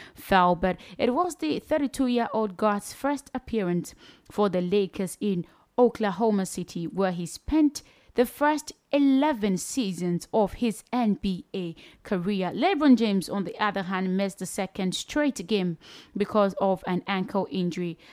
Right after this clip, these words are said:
Uh, fellow star Anthony Davis also scored thirty points but could not prevent the twenty twenty champions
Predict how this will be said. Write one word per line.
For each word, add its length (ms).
Uh, 140
fellow 300
star 360
Anthony 380
Davis 460
also 280
scored 340
thirty 340
points 480
but 220
could 120
not 320
prevent 460
the 100
twenty 400
twenty 400
champions 720